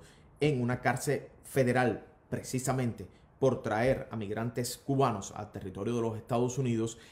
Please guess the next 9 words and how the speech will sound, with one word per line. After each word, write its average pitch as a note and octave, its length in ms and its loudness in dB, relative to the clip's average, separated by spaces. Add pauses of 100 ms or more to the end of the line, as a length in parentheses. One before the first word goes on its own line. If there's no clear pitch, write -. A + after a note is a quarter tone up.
(120)
le B2+ 160 2
dijo D3+ 420 2 (1200)
que A#2 500 0
él A#2+ 160 -2
conocía C#3 640 2
que A#2 80 -4
el G#2+ 60 -4
conspirador G#2 460 -4
seis, B2 460 0